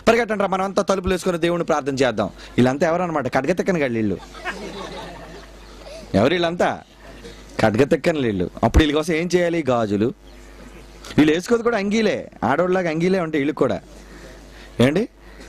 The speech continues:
వీళ్ళు ఎవరో తెలియదు, లోన ప్యాంట్ వేస్తాడు, పైన ఏమో గౌన్ వేస్తాడు. అవునా? పాస్టర్లు ఎలా ఉంటారండి? అప్పటివరకు ప్యాంట్ షర్ట్ వేసుకొని వస్తాడు మగోడు అనుకుంటాం,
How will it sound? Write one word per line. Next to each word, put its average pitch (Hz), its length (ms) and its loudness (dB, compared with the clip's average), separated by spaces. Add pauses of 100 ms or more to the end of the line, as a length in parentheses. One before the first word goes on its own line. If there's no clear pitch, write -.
(140)
వీళ్ళు 139 180 6
ఎవరో 143 280 2
తెలియదు, 208 300 0
లోన 151 220 0
ప్యాంట్ 185 320 -2
వేస్తాడు, 196 260 0
పైన 180 240 0
ఏమో 185 180 0
గౌన్ 147 140 0
వేస్తాడు. 107 340 -2 (1600)
అవునా? 143 160 6
పాస్టర్లు 160 400 0
ఎలా 175 140 0
ఉంటారండి? 151 420 0 (440)
అప్పటివరకు 208 320 4
ప్యాంట్ 196 320 0
షర్ట్ 214 200 2
వేసుకొని 208 260 0
వస్తాడు 175 180 -2
మగోడు 175 260 2
అనుకుంటాం, 160 380 -2